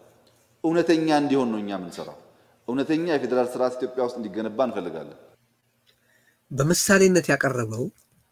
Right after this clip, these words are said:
Speaker 2: በአዲስ መልክ የተዋቀረውን ዘውግ ላይ ተመስርቶ የተፈጠረውን የሲዳማን ክልል ነው። ልብ በሉ። እና ይሄንን አድርጎም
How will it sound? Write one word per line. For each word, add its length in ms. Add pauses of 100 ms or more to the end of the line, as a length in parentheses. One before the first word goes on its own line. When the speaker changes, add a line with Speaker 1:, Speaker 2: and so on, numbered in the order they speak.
(240)
Speaker 2:
በአዲስ 340
መልክ 220
የተዋቀረውን 680 (440)
ዘውግ 440
ላይ 180
ተመስርቶ 480
የተፈጠረውን 760 (360)
የሲዳማን 540
ክልል 320
ነው። 140 (1400)
ልብ 120
በሉ። 220 (3000)
እና 140 (880)
ይሄንን 480
አድርጎም 600